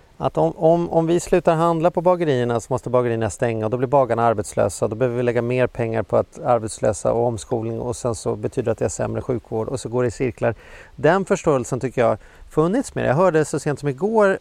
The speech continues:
de jag hängde med när jag var ute och gick på Skansen, att han som jobbar i, i, eh, offentlig verksamhet eller liksom på, på skola och såna, de hade fått från Uppsala någon typ av check, så här: "Här har ni femhundra kronor,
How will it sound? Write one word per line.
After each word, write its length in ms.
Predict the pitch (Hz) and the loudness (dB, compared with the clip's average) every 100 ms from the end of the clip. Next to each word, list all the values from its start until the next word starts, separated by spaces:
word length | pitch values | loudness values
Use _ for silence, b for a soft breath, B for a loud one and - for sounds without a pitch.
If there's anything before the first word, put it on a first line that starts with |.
| - | -6
de 300 | 202 143 139 | -6 -2 -2
jag 60 | |
hängde 260 | 120 131 117 | -2 -2 -2
med 260 | 117 117 - - | -2 -2 -4 -6
när 140 | 127 | -4
jag 80 | 120 | -2
var 80 | 120 | -2
ute 160 | - | -2
och 40 | 117 | -4
gick 240 | 117 - | -4 -6
på 220 | - 123 - | -4 -4 -4
Skansen, 600 | - 175 190 - 135 123 b b b b b b | -4 -2 -2 -4 -4 -6 b b b b b b
att 180 | - 131 - - | -2 0 -2 -4
han 320 | 147 180 196 | 0 0 0
som 180 | - 185 | 0 2
jobbar 340 | 175 131 131 | 2 4 2
i, 140 | 127 127 123 | 2 0 -2
i, 440 | - 131 131 127 | -2 -2 0 0
eh, 880 | 62 64 87 90 - 73 95 - - | 0 0 -2 -4 -6 -4 -4 -4 -4
offentlig 460 | - 131 117 - 117 | -2 -2 -2 -2 0
verksamhet 640 | 120 - 123 110 117 - | 0 -2 -6 -4 -4 -4
eller 260 | 151 131 131 | -2 0 0
liksom 600 | 117 - 123 117 117 123 110 | -4 -4 -4 -4 -6 -8 -8
på, 180 | - 123 | -4 -4
på 180 | - 113 | -4 -8
skola 460 | - 143 120 113 | -2 -2 0 -2
och 80 | 117 | -4
såna, 220 | - 117 | -4 -8
de 140 | 113 147 | -4 0
hade 140 | 190 | 0
fått 300 | - 131 - | 0 -2 -4
från 320 | - 131 123 | -8 -6 -6
Uppsala 580 | 139 135 - 165 165 151 - b b b b b | -6 -8 -2 2 4 2 0 b b b b b
någon 100 | 143 | -6
typ 160 | - 139 | -4 -2
av 60 | 131 | -2
check, 300 | - 220 - - | 0 -2 -2 -10
så 120 | - | -4
här: 80 | 113 | 0
"Här 120 | 156 | 2
har 260 | 160 151 196 | 2 2 2
ni 120 | 185 | 0
femhundra 640 | - 143 131 120 120 110 | 0 0 0 -2 -4 -4
kronor, 600 | 107 123 120 110 156 165 | -4 -2 -2 0 0 0